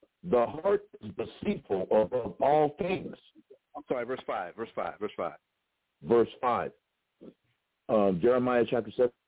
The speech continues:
Speaker 1: seventeen and verse five shows us that, Thus saith the Lord, cursed be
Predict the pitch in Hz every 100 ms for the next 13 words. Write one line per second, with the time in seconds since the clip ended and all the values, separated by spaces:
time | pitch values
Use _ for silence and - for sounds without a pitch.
0 | - 110 - 131 127 117 104 - 101 -
1 | 131 131 120 92 - - 127 113 110 104
2 | - 107 104 95 - 85 139 147 - 175
3 | 170 160 135 135 156 175 165 143 - _
4 | _ - 180 214 214 131 135 131